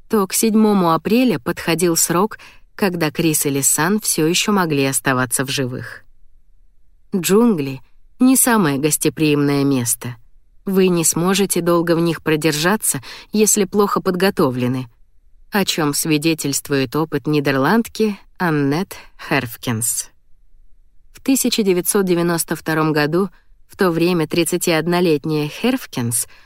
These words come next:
оказалась во вьетнамских джунглях после крушения самолёта вьетнамских авиалиний. Вьетнам находится на той же широте, что и Панама. Девушка была единственной выжившей после авиакатастрофы.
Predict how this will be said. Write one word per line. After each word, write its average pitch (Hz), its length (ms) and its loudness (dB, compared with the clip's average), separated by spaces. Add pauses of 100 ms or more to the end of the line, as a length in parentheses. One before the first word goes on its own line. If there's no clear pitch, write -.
(120)
оказалась 220 600 2
во 190 120 2
вьетнамских 165 760 0
джунглях 220 600 0 (100)
после 143 360 0
крушения 143 580 0
самолёта 139 600 0
вьетнамских 143 880 0
авиалиний. 135 680 -2 (1200)
Вьетнам 233 600 4
находится 214 600 0
на 220 160 2
той 160 220 0
же 139 140 -2
широте, 151 540 0
что - 200 -2
и 156 120 2
Панама. 131 580 0 (840)
Девушка 170 580 0
была 165 200 0
единственной 160 840 0
выжившей 165 560 -2
после 151 460 -2
авиакатастрофы. 147 1200 -2